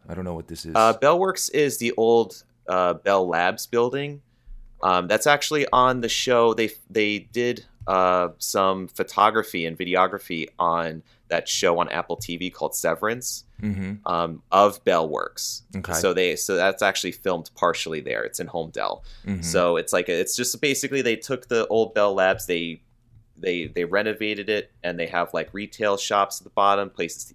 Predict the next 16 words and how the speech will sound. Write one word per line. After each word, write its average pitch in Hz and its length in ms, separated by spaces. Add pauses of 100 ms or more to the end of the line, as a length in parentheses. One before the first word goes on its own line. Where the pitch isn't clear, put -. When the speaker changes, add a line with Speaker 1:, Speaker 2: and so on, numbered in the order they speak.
Speaker 2:
eat, 104 240 (280)
but 110 100
it's 110 140
mostly, 120 320
like, 104 340 (580)
co-, 107 340
collaborative 101 560
working 98 260
spaces, 98 720
and, 85 640
uh, 82 180
the 82 140
library's 95 600
there. 92 440 (300)
You 87 120
have, 85 400